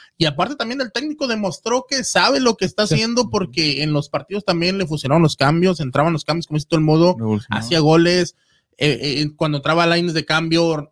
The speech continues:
Speaker 1: entraba a hacer un, un, algo diferente de lo que se estaba
Speaker 3: Aunque en
Speaker 1: haciendo.
Speaker 3: este juego no hizo
Speaker 1: Jugadores, no, en
Speaker 3: mucho.
Speaker 1: este partido no, pues no, en este partido no le salieron las cosas a, a, a, al equipo de México.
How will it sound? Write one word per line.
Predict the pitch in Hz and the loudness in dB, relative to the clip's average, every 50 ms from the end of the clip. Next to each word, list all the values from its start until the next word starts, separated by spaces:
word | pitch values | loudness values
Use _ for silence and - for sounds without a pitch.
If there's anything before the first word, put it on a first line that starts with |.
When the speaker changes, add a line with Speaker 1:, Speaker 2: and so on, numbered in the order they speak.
| _ | _
Speaker 1:
entraba | - 139 147 143 - - 143 151 165 | -8 -6 -6 -6 -2 -2 0 0 0
a | 160 | 0
hacer | - 185 170 165 | 0 -2 -2 -2
un, | 175 180 175 165 - | -2 -2 -4 -6 -6
un, | 170 175 180 185 180 _ - | -2 -2 -2 -2 -4 _ -4
algo | 160 180 190 185 214 202 | -2 0 0 2 0 0
diferente | 190 - - 135 131 160 220 247 208 240 | 0 -2 -2 -2 0 0 0 0 -2 -2
de | 220 | -2
lo | 220 190 | -2 -2
que | - - 135 | -4 -6 -8
se | 135 | -10
estaba | 135 - - 175 170 196 | -6 -4 -4 -2 -2 0
Speaker 3:
Aunque | 135 131 131 131 | 0 0 2 2
en | 143 139 147 | 2 2 2
Speaker 1:
haciendo. | 147 | 2
Speaker 3:
este | - 208 180 | 2 2 2
juego | 165 190 190 185 | 2 0 0 0
no | 175 175 | 0 -2
hizo | 180 175 170 - 170 151 | -2 -4 -6 -6 -6 -2
Speaker 1:
Jugadores, | 143 131 - 175 175 170 190 208 208 - | 0 0 2 2 4 4 4 2 2 2
no, | 233 247 | 2 2
en | 226 | 4
Speaker 3:
mucho. | 202 208 | 4 2
Speaker 1:
este | 208 - 226 | 2 0 -2
partido | 185 175 151 147 180 196 208 | -2 -2 -2 0 0 2 2
no, | 208 202 202 196 165 | 4 2 2 2 2
pues | - 165 170 | 0 -2 -2
no, | 175 175 - | -2 -4 -4
en | 190 190 214 | -4 -4 -4
este | 233 - 240 | -4 -6 -6
partido | 226 - 208 247 247 | -6 -6 -6 -6 -8
no | 240 | -8
le | 196 | -6
salieron | 196 196 208 214 | -6 -4 -4 -4
las | 196 - | -4 -4
cosas | - 202 208 - 233 208 - | -2 -2 -2 0 -2 0 2
a, | 180 151 135 120 | 2 2 0 0
a, | - - 135 131 123 110 117 127 | -2 -2 -2 -2 -2 -2 -4 -6
a, | 117 - - 131 | -6 -8 -8 -8
al | 135 135 131 | -8 -8 -10
equipo | - - 156 - - | -12 -12 -8 -2 0
de | 190 170 | 0 2
México. | 175 208 214 240 226 127 254 254 254 - - | 2 0 -2 -4 -6 -4 -2 0 0 -2 -4